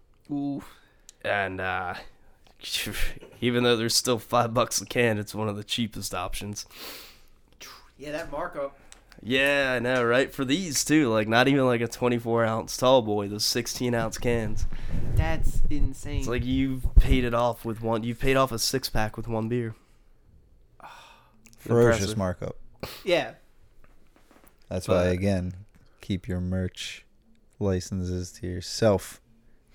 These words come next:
Speaker 3: They make enough at the house on fucking booze. <coughs> Sorry.
Speaker 2: So anyway, uh, yeah, as I was listening to that, I was drinking P B R, and it just seemed like the perfect fucking pair up.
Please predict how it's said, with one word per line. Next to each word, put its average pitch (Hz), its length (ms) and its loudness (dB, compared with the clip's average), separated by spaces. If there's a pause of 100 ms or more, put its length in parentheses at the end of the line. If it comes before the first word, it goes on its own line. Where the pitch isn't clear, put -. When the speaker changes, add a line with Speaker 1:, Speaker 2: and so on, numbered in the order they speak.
(140)
Speaker 3:
They 95 100 0
make 92 300 -2
enough 101 320 0
at - 80 0
the 98 80 4
house 104 280 2
on 95 120 2
fucking 95 400 -2
booze. 92 380 -4 (1900)
<coughs> - 880 4
Sorry. 90 240 -8 (340)
Speaker 2:
So - 140 -12
anyway, 123 680 4
uh, 110 320 4
yeah, 107 300 2
as 110 140 -2
I 107 80 2
was 107 180 0
listening 107 420 0
to 101 100 -8
that, 107 220 2
I 107 100 2
was 104 180 -2
drinking 107 380 -6
P 107 160 -4
B 104 140 -2
R, 113 240 4
and 104 100 -6
it 98 80 -12
just 107 240 -4
seemed 113 220 -4
like 104 200 -4
the 98 100 -8
perfect - 400 -4
fucking 110 320 -2
pair 110 280 2
up. 95 180 -6